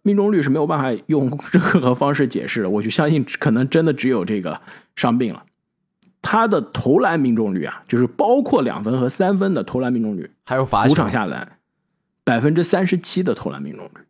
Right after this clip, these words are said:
Speaker 1: 这基本上是寒冰射手中的寒冰射手，是吧？新秀雷迪什的水平了，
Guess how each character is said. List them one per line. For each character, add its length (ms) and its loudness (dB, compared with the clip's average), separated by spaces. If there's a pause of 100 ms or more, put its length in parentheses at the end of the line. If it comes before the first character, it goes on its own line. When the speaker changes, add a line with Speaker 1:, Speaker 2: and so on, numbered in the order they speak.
(380)
Speaker 1:
这 140 0
基 160 -2
本 160 2
上 180 0
是 160 -2
寒 280 2
冰 160 4
射 180 4
手 140 0
中 160 0
的 60 0
寒 140 -2
冰 120 0
射 160 -2
手， 120 -8
是 60 -10
吧？ 160 -4 (240)
新 260 4
秀 200 6
雷 180 4
迪 160 4
什 180 0
的 80 4
水 160 0
平 140 -8
了， 100 -18